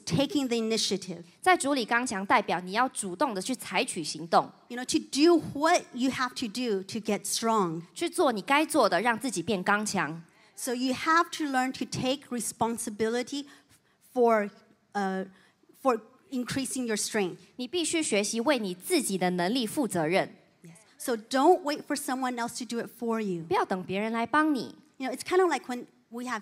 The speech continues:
Speaker 1: kids.
Speaker 2: 就像我们有小孩的时候，
Speaker 1: When we're,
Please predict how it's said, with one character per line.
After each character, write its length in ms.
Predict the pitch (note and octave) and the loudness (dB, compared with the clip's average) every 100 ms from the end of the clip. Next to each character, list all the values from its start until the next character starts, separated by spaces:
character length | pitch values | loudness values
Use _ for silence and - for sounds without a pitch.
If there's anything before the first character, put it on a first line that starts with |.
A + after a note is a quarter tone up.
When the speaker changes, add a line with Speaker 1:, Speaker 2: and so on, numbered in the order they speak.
| - | -8
Speaker 1:
kids. 440 | - G3+ E3 - - - - A3+ | -4 -2 -2 -10 -14 -16 -14 -4
Speaker 2:
就 100 | F#4 | 0
像 180 | F#4 A3+ | 2 0
我 60 | |
们 160 | F3+ F3 | 0 -2
有 140 | F3 | -2
小 180 | G3 E3+ | -2 -4
孩 200 | D#3+ F#3 | -4 -2
的 100 | C4+ | -2
时 160 | B3+ E3+ | -2 2
候， 300 | F#3 B2+ - | 4 4 2
Speaker 1:
When 160 | D4 C#4 | -2 0
we're, 260 | C4+ B3 | 2 0